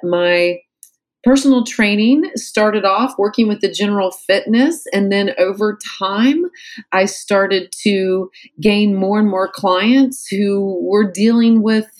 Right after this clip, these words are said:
musculoskeletal issues, maybe some neurological issues. And then the next thing I knew, I was really primarily working with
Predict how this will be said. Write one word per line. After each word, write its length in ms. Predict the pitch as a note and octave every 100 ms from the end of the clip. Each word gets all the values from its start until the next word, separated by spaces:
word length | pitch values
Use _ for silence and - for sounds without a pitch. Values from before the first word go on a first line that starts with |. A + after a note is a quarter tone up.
| -
musculoskeletal 1120 | F#3+ G#3+ - G3 F3+ F3+ - A3+ A#3 A#3+ A3
issues, 800 | A3+ A3 - A3+ A#3 A3+ A3 - - - A#3 -
maybe 220 | F3+ F#3
some 280 | F#3 F3 F3
neurological 840 | E3+ E3 F3 G#3+ A3+ A#3+ B3 A3
issues. 640 | A#3 A3 - A3+ A3+ G#3+
And 120 | F#3 F#3+
then 120 | F#3+
the 80 | F#3+
next 320 | F#3+ - -
thing 200 | G3+ G3
I 100 | F#3
knew, 460 | F#3+ G3 G3 G3 - - - -
I 80 | F#3
was 220 | F3+ D#3
really 680 | D#3 F3 G#3 C4 A#3 F#3+ - _
primarily 540 | - F#3 F#3+ G3 G3
working 480 | F3+ F3 G#3+ G3+ F3+
with 160 | F3+